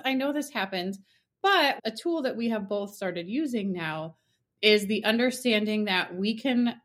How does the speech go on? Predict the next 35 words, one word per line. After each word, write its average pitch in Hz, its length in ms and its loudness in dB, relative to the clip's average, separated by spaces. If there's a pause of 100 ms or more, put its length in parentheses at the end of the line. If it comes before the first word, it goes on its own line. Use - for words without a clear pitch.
(180)
pause 160 460 0
this - 580 -6
and 196 240 6
know 190 380 4
that 185 200 0
we 170 140 -2
can 170 180 -6
come 165 200 -4
back 147 280 -2
to - 120 -10
it, - 240 -10
because 165 260 -6
we 202 200 2
are 226 100 2
not 185 280 0
showing 165 300 -2
up 143 240 -4
as 147 160 -4
our 143 100 -2
best 135 300 -6
selves - 320 -10
right - 160 -10
now. - 260 -10 (280)
We 175 80 -2
are 175 80 2
not 165 200 -2
going 147 180 -6
to - 100 -20
say 240 340 2
things. 226 320 -2
We 165 140 -4
are 160 80 -2
not 151 180 -6
going 135 160 -8
to - 80 -18